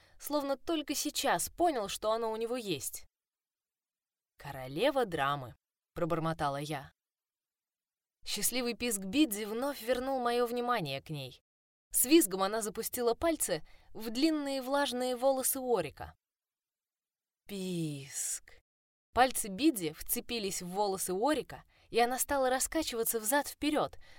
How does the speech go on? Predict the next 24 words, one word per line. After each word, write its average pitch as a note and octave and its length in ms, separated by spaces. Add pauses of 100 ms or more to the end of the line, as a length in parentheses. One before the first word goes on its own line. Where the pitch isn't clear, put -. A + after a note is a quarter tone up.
словно B3+ 340
танцевала A#3+ 540
под F#3+ 200
музыку. G#3 460 (760)
Волка, D#4+ 480
казалось, C#4+ 520
это F#3 180
не E3+ 120
смущало. C3+ 640 (1500)
"Чёрт, - 440 (300)
думаю, G#3 420
это G#3 160
у G3+ 40
меня G3+ 240
галлюцинация". F#3+ 960 (800)
Я F3 180
снова F#3 320
опустила E3+ 460
голову, A#3 480 (400)
уставившись F#3 640
на E3+ 100
свои F3 260
голые E3 360
колени. D#3 560